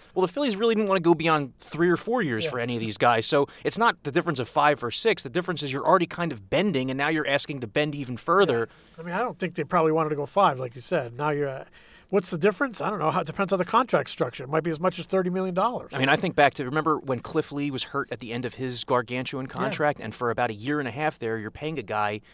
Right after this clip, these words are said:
Speaker 1: what, like, twenty-five to thirty million dollars for
Speaker 2: Well, they
Speaker 1: nothing.
Speaker 2: paid him basically, uh,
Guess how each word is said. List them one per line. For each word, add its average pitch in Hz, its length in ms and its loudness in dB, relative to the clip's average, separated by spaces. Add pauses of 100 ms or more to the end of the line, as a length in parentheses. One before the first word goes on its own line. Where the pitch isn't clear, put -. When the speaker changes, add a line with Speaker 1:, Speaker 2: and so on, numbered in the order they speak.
(320)
Speaker 1:
what, - 100 -12
like, - 140 -20
twenty-five 147 720 0
to 120 60 -4
thirty 151 360 -2
million 143 340 0
dollars 131 380 4
for 107 280 -8 (120)
Speaker 2:
Well, 127 160 2
they 208 60 4
Speaker 1:
nothing. 214 160 4
Speaker 2:
paid 254 200 4
him 185 200 -6
basically, 170 800 -2 (680)
uh, 143 300 -8